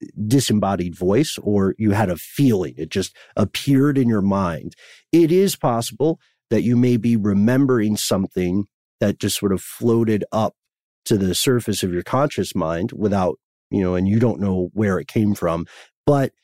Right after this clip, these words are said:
to your earlier point, Noel, it would be, I think it's, it's both arrogant and irresponsible to assume that we do know exactly what caused it in either direction. Um, life after death has never been proven.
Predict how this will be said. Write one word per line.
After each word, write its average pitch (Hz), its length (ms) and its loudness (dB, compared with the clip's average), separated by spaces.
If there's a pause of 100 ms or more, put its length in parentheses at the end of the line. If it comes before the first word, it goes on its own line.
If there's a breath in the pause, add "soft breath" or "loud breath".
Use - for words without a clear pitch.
(420)
to 131 300 4
your 147 500 2
earlier 151 380 2
point, 101 320 -2
Noel, 98 340 0
it 113 80 2
would 110 240 2
be, 113 280 4
I 135 120 2
think 147 240 0
it's, - 300 -4
it's 110 180 -2
both 107 240 0
arrogant 107 420 2
and 98 140 0
irresponsible 104 840 0
to 101 160 -2
assume 95 380 0
that 90 120 0
we 117 240 2
do 123 360 2
know 107 240 2 (320)
exactly 127 480 0
what 90 220 -4
caused - 400 -4
it - 80 -12 (180)
in 135 180 2
either 143 340 0
direction. 98 540 -4 (520 soft breath)
Um, 95 300 2 (340)
life 151 320 2
after 147 240 0
death 120 340 0 (180)
has 120 180 2
never 117 260 2
been 101 200 0
proven. 101 440 -2